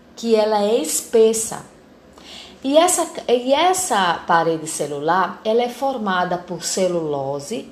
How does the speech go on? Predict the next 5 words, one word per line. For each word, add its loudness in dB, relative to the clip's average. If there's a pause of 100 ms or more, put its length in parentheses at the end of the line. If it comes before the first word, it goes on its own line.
(640)
e 4
outras 6
substâncias -8 (1160)
que 2
são 2